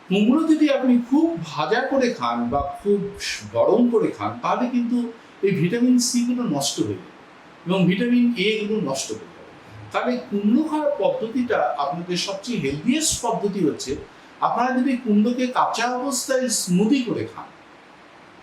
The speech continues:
বা ধরুন হালকা বেক করে খেলেন বা হালকা সতে করে খেলেন, একটু অলিভ অয়েল দিয়ে হালকা সতে করে খেলেন, তাহলে কিন্তু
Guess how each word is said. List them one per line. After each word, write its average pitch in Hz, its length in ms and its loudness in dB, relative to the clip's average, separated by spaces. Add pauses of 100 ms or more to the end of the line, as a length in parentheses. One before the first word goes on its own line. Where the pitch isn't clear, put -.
(400)
বা 220 240 0
ধরুন 226 280 2
হালকা 254 720 -2
বেক 156 180 0 (140)
করে 131 260 0
খেলেন 87 340 -10 (1040)
বা 262 380 0
হালকা 302 500 0
সতে 185 340 0
করে 175 220 -2
খেলেন, 107 540 -10
একটু 139 220 2
অলিভ 156 260 4
অয়েল 175 280 0
দিয়ে 220 140 -4
হালকা 156 400 -4
সতে - 380 -8
করে - 200 -16
খেলেন, - 180 -20 (840)
তাহলে 240 320 2
কিন্তু 254 500 2